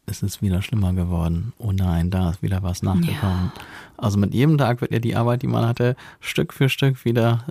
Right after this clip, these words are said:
Speaker 1: äh, rückgängig
Speaker 2: Das
Speaker 1: gemacht. <laughs>
Speaker 2: Wir hatten ja, war das unsere
Speaker 1: Das ist
Speaker 2: zweite Folge?
Speaker 1: ist so ein bisschen sinnlos.
Speaker 2: Felix, mit der Natur?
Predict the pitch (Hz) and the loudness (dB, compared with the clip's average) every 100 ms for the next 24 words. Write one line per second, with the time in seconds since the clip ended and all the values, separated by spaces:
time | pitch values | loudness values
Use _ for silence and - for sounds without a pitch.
0 | - 110 107 - 131 131 143 110 113 - | -4 0 0 0 0 2 2 2 2 2
1 | 117 104 113 139 - 165 226 - - 214 | 2 2 2 2 0 2 2 2 2 4
2 | 170 - 214 202 190 185 180 - 220 214 | 4 4 4 4 2 -4 -4 0 4 4
3 | 214 214 214 - 135 - 180 185 262 - | 4 2 2 0 0 4 4 4 2 0
4 | 320 320 320 349 339 143 117 107 104 113 | 4 4 4 0 -4 -4 0 2 2 2
5 | 143 131 120 113 101 113 - - - - | 2 2 2 2 4 2 0 -10 -14 -18
6 | - 277 277 330 - - 240 220 220 214 | -2 2 2 0 -2 -2 0 2 2 0
7 | - 262 311 | 0 0 0